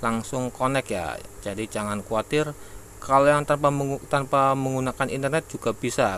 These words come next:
karena ini meng-, menghubungkannya tanpa menggunakan internet. Tetapi kalau mau YouTubean pasti atau internetan menggunakan paket ya.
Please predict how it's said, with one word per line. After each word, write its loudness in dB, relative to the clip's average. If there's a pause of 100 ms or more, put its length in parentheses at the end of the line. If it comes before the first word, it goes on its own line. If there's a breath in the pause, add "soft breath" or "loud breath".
karena -2
ini -2
meng-, 0
menghubungkannya -4
tanpa 0
menggunakan -2
internet. -2 (400 loud breath)
Tetapi 0
kalau 2
mau 0
YouTubean 0
pasti 0
atau -2
internetan -2
menggunakan -4
paket -2
ya. -4